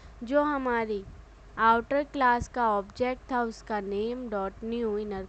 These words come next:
class। And here हमने my inner dot my inner method को आउटपुट में प्रोवाइड करा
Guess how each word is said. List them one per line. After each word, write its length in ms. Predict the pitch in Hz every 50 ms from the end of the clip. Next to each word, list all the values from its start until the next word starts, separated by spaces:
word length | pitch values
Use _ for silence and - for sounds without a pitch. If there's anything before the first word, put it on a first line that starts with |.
| - -
class। 420 | 233 220 208 196 180 - - - - - - - - - - - - - - - - - - - - - - - - - - - - - - - - - - - - - - - - - - -
And 240 | 254 220 220 220 208 254
here 300 | 262 262 240 208 196 214 - - - - - - - - - - - -
हमने 360 | - 233 233 233 233 226 233 240 240 233
my 180 | 220 214 220 240 262 262
inner 240 | 247 240 226 226 226 214 220
dot 300 | 202 196 202 202 - - - - - 226 226
my 160 | 220 226 226 240 240
inner 220 | 226 214 202 202
method 520 | 208 202 190 185 180 - 220 202 196 - - -
को 100 | 220 214 226 240 254 - - -
आउटपुट 400 | 202 202 190 190 - - 208 196 208 214
में 100 | 233 247 233
प्रोवाइड 440 | 240 214 190 180 185 180 185 196 -
करा 300 | - 214 202 190 180 170